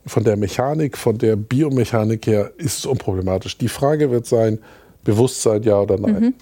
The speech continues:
Speaker 1: Das wird die entscheidende Kernfrage sein, die ich Ihnen nicht beantworten kann.
Speaker 2: Und was entsteht dann aus dem Bewusstsein? Das Interessante ist ja, bei Star Trek gibt's ja auch den bösen Bruder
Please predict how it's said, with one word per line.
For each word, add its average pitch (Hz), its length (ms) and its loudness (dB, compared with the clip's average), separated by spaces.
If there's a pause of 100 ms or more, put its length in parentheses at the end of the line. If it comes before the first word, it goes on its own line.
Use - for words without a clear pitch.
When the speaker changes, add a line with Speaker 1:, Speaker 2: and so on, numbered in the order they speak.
(100)
Speaker 1:
Das 135 260 0
wird 123 160 0
die 113 60 0
entscheidende 101 500 0 (140)
Kernfrage 101 480 0
sein, 98 220 2
die 135 140 -6
ich 127 120 -2
Ihnen 110 100 2
nicht 101 140 -4
beantworten 101 440 -4
kann. - 160 -12
Speaker 2:
Und 214 120 0
was 208 160 -4
entsteht 220 360 -2
dann 185 140 0
aus 180 100 -6
dem 170 140 -6
Bewusstsein? 170 360 -4
Das 175 120 -6
Interessante 180 460 -6
ist 233 140 -8
ja, 254 80 -4
bei 180 160 -2
Star 175 340 -4
Trek 240 200 -4
gibt's 226 200 -4
ja - 160 0
auch 190 40 -10
den 196 180 0
bösen 202 260 2
Bruder 190 420 2